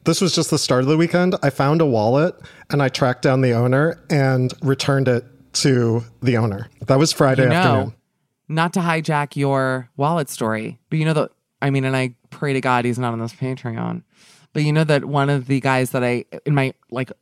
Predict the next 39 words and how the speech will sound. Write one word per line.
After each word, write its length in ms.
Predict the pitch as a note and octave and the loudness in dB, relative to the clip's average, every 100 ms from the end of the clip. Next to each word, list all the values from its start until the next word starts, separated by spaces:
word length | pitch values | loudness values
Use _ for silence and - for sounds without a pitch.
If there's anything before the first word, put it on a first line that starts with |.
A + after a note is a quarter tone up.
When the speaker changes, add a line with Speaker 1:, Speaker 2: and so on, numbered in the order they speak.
| B2 A#2 | -14 -4
Speaker 2:
when 160 | E3+ | -2
I 60 | F#3+ | 0
say 160 | - | 0
early 260 | D3 C#3 C3+ | 0 0 0
twenties, 320 | - C3 B2+ | 0 0 0
I 80 | B2 | 0
mean, 100 | B2 | -2
I 100 | A#2+ | -4
think 240 | - C3 | -6 -6
I 80 | B2+ | -4
was 180 | B2 B2 | -4 -8
twenty, 520 | - C#3+ C3 C3 D#3 | -6 -4 -4 -4 -2
maybe 280 | C3 C3 C3 | -2 0 0
I 20 | C3 | 0
had 120 | C3 | -2
just 180 | C3 - | -4 -6
turned 120 | C3 | -8
twenty-one, 380 | - B2 B2 C#3 | -6 -4 -2 -2
that 100 | B2+ | -2
I 80 | B2+ | -2
dated 320 | B2+ B2+ B2+ | -2 -2 -2
in 80 | A#2+ | -4
New 60 | |
York 220 | A#2+ D3+ | 0 2
Speaker 1:
Yeah. 160 | B2 G#2 - - _ | 2 0 -8 -20 _
Speaker 2:
was 120 | C#3+ | -4
a 60 | C#3+ | -2
guy 160 | C3 C3 | -2 -2
who 80 | |
found 160 | B2+ B2 | -2 -4
my 80 | A#2+ | -2
wallet. 360 | C3+ C#3+ - _ - | -4 -6 -10 _ -8
Do 80 | B3 | -2
you 220 | F#4 F#4 | 0 2
know 80 | A#3+ | 2
that 120 | C3+ | 2
Speaker 1:
Hmm. 40 | |
Speaker 2:
story? 320 | A2 F3 A3+ - _ _ | 2 0 -2 -6 _ _
Yeah. 260 | C#3+ D3 | -8 -6